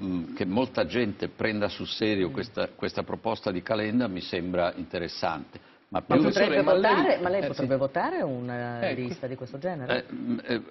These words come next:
Speaker 3: Salirebbe
Speaker 1: sta-, stanno
Speaker 3: sul palco con la Boldrini e con Calenda e con Zingaretti?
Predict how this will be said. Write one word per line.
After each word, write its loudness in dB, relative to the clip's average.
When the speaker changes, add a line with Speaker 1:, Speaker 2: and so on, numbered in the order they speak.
Speaker 3:
Salirebbe 2
Speaker 1:
sta-, 2
stanno 4
Speaker 3:
sul 6
palco 4
con 0
la 4
Boldrini 2
e 0
con 0
Calenda 4
e 0
con 0
Zingaretti? -2